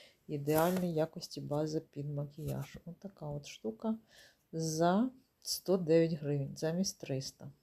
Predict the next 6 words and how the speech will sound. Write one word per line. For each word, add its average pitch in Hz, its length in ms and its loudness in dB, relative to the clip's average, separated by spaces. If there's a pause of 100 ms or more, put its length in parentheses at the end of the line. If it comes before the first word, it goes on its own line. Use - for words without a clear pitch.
(1300)
Зволожуючий 165 840 4
кислотний 156 720 -2
що? - 520 -2 (2250)
Тонер 151 440 0
для 180 180 2
обличчя. 202 760 0